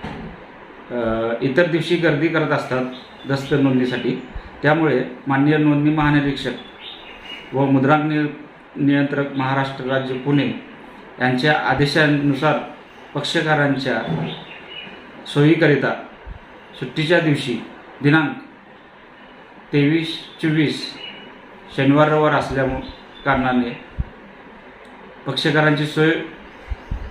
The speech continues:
होऊ दे यासाठी दस्त नोंदणी कार्यालय दस्त नोंदणीच्या कामकाजाकरिता सुरू राहणार आहे. याचा फायदा पूर्ण चंदगड तालुक्यातील नागरिकांनी घ्यावा व त्याचा लाभ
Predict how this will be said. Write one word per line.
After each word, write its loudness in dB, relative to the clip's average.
होऊ 6
दे 4
यासाठी 0
दस्त 0
नोंदणी 2
कार्यालय 2
दस्त 0
नोंदणीच्या 2
कामकाजाकरिता -2
सुरू 6
राहणार 2
आहे. -6
याचा 2
फायदा 0
पूर्ण 4
चंदगड 4
तालुक्यातील 0
नागरिकांनी 2
घ्यावा 0
व -4
त्याचा -4
लाभ 0